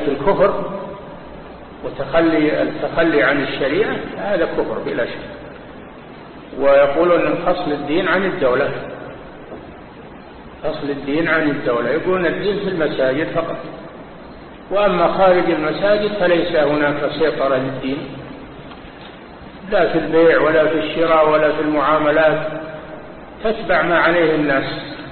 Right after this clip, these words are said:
ما عليه الكفار من الربا والرشوة و-،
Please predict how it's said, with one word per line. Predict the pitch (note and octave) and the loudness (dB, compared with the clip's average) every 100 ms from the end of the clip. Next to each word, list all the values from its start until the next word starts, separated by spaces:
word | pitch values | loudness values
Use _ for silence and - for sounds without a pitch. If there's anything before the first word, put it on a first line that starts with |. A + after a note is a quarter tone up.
| - - | -14 -6
ما | E3 | 0
عليه | D#3 E3+ D#3+ | 4 4 4
الكفار | D#3+ D#3+ C#3+ D#3+ C#3 - - - | 2 -2 0 4 4 4 -2 -6
من | D#3 E3 | 0 0
الربا | D#3+ D3 D3 D3 D3+ | 2 0 2 2 2
والرشوة | D3 D3 E3 D#3+ D#3 D3+ D3+ D3 | 0 0 0 -2 0 0 0 0
و-، | C#3+ C#3 | 2 2